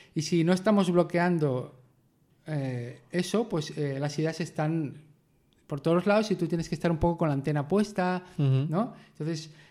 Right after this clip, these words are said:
Speaker 1: eh, recibes eso, ¿no? Entonces, yo creo que, que hay muchas formas de, de obtener material de esa fuente,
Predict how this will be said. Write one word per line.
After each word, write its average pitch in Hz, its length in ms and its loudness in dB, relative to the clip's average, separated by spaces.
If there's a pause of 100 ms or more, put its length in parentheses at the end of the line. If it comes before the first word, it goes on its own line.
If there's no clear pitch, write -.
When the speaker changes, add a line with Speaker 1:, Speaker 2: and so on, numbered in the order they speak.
(140)
Speaker 1:
eh, 139 180 -6
recibes 151 500 0
eso, 135 220 -4
¿no? 160 160 0
Entonces, 175 220 4
yo 185 100 6
creo 202 220 6
que, 185 260 4
que 151 140 -2
hay 156 80 6
muchas 185 400 6
formas 185 460 4
de, 131 260 0 (300)
de 151 120 6
obtener 156 640 4
material 165 640 4
de 160 100 4
esa 160 220 -2
fuente, 208 720 0